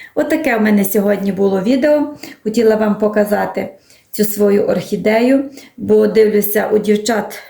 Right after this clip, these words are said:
пропадають орхідеї ці, тож думала, що вона в мене не виживе. Долию водичку,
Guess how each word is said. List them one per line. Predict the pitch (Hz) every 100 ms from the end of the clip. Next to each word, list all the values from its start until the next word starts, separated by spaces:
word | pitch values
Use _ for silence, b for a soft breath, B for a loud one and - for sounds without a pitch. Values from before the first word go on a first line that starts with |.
| B
пропадають | - 226 220 190 233 269 285 277
орхідеї | 269 262 269 240 269 269 254
ці, | 254 - 262 269
тож | 262 220 214
думала, | 185 214 208 214 214
що | 208 208
вона | 208 208
в | 208
мене | 208 208 208 208 B B B B -
не | 208 208 202 185
виживе. | 220 311 302 262 277 277 277 277 B B _ _ _ _ _ _ _ _ _ _ _ _ _ - - _ _ _ _ _
Долию | 202 202 214 208
водичку, | 196 202 202 196 - - 247